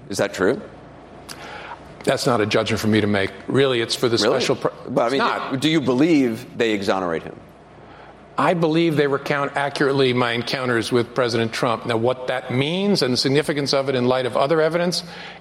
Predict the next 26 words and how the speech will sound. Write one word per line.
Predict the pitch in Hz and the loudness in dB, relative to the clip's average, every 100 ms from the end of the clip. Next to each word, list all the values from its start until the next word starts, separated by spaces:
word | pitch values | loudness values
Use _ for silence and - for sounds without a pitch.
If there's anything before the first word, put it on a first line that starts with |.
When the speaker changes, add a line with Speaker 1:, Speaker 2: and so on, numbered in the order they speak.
| - | -2
Speaker 2:
is | 123 | 0
for | - 143 | 2 0
the | 135 | 2
special | 170 147 143 | 0 -2 0
prosecutor | 165 151 - 113 | -2 -2 0 0
to | 107 | 0
figure | - 160 | 0 2
Speaker 1:
But | - | 4
you | 165 | 4
Speaker 2:
out. | |
Speaker 1:
believe | 131 143 170 165 143 127 | 4 4 6 6 4 2
the | 139 | 2
interactions | 135 127 139 139 139 120 101 | 4 2 2 0 0 0 0
were | 110 120 113 113 - | 2 4 4 2 -4
so | - - 135 | -2 2 2
significant | - 104 131 147 117 113 | 0 0 0 0 -2 0
that | 95 | 0
you | 104 | 2
needed | 120 123 113 | 2 4 2
to | 113 | 2
write | 104 107 113 | 0 0 0
them | 98 | -2
down | 98 104 98 | 0 0 0
immediately? | 95 104 95 64 60 - - - | 0 0 0 -4 -10 -14 -16 -4
Speaker 2:
That, | 113 113 - | -2 -2 0
yes. | 110 90 - | 0 0 -6